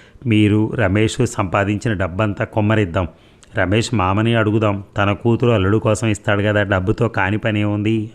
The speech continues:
అంది. భార్య దిక్కు అసహ్యంగా చూశాడు వీరేందర్. కుటుంబంలో జరుగుతున్న ధ్వంసానికి, ప్రపంచవ్యాప్తంగా జరుగుతున్న విధ్వంసానికి గల మూలాలేమిటో ఇప్పుడు స్పష్టంగా అర్థమవుతోందనికి.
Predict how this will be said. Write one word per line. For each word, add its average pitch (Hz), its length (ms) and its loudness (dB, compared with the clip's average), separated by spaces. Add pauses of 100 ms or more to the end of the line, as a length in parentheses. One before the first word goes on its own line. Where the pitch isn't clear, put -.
అంది. 95 320 -2 (680)
భార్య 117 360 4
దిక్కు 110 340 0
అసహ్యంగా 101 640 0
చూశాడు 98 500 -2
వీరేందర్. 95 480 0 (280)
కుటుంబంలో 110 520 2
జరుగుతున్న 104 680 0 (600)
ధ్వంసానికి, 110 840 2
ప్రపంచవ్యాప్తంగా 117 960 -2
జరుగుతున్న 110 520 0
విధ్వంసానికి 104 880 0
గల 101 160 -2
మూలాలేమిటో 104 720 0
ఇప్పుడు 110 220 -4
స్పష్టంగా 104 600 -2
అర్థమవుతోందనికి. 95 960 -2